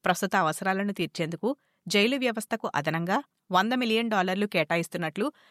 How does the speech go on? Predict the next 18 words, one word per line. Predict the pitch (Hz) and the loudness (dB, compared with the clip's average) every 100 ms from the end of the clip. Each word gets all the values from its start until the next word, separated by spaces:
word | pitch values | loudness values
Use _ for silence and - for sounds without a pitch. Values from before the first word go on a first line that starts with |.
| _ | _
ప్రీమియర్ | 208 220 226 | 2 4 0
క్రిస్ | 220 196 - | -2 -4 -2
మిన్స్ | 180 185 - | -4 -4 -4
తెలిపారు. | 156 160 160 165 - _ _ - | 0 2 2 2 -4 _ _ -2
రెండు | 180 180 | 0 2
వేల | 180 | 2
ఇరవై | 180 160 160 | 0 0 0
మూడులో | 165 165 170 285 - _ - | -2 -2 0 0 -2 _ -2
లేబర్ | 185 208 294 | 2 2 4
అధికారంలోకి | 269 196 233 247 254 240 | 2 2 0 0 -2 0
వచ్చిన | 208 170 185 | -2 -2 -4
తర్వాత, | 175 156 156 185 | -4 0 0 2
గృహహింస | 220 247 214 208 262 285 269 | 2 2 2 2 2 0 0
నిందితులకు | 269 202 190 202 175 202 262 - | 0 0 0 2 2 2 -2 -2
బెయిల్ | 180 202 254 | 0 2 2
మరింత | 233 190 226 226 208 180 - | 0 0 0 2 2 2 -2
కఠినం | 220 185 208 202 175 | -4 0 0 0 -2
చేయడంతో, | 160 160 156 254 | -2 -2 0 0